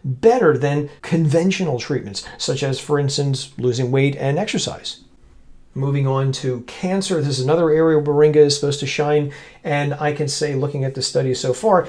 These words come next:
this appears to be an area that's still in its infancy.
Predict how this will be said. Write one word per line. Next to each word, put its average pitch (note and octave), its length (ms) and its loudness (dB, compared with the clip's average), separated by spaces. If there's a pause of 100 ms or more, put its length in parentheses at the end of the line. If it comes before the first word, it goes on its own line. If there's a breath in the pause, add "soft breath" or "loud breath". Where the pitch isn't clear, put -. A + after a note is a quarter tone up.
(120)
this F#3 160 0
appears A#3 300 -2
to F#3 60 -6
be F3 120 4
an D#3+ 80 4
area D3+ 320 4
that's C#3 180 0
still E3+ 600 0
in D3 180 0
its C3+ 340 -6
infancy. F3 600 -2